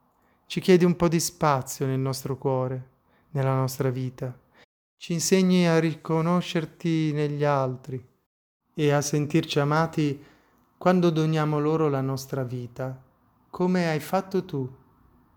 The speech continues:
In questo Natale non sei solo tu a nascere, perché tu fai rinascere in noi la fede, la speranza e la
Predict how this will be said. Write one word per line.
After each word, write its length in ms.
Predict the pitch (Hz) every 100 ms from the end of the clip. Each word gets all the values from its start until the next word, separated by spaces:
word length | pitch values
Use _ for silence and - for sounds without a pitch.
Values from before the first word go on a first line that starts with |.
| _ _ _ _ _ _ _ _ _ - - _ _ _ -
In 120 | 151
questo 320 | 147 160 - 143
Natale 640 | 143 143 131 123 127 123 - _ _ _ _ _ _ -
non 200 | 160 151
sei 560 | - - 147 135 127
solo 400 | 127 - 139 135
tu 220 | 135 143
a 100 | 135
nascere, 640 | 131 131 131 - 131 131 - _ _ _ _ _
perché 480 | - 156 175 160 -
tu 260 | - 220 226
fai 380 | - 202 190 180
rinascere 920 | 170 175 180 - 165 160 156 151 -
in 300 | 160 151 151
noi 480 | 160 185 196 196 185
la 100 | 165
fede, 640 | - 143 131 127 127 131 - _ _ _ _ _ -
la 100 | 151
speranza 1000 | - - 151 135 127 127 - 135 131 - _ _ _ _ _ _ _ _
e 180 | - 165
la 580 | 160 151 143 139 -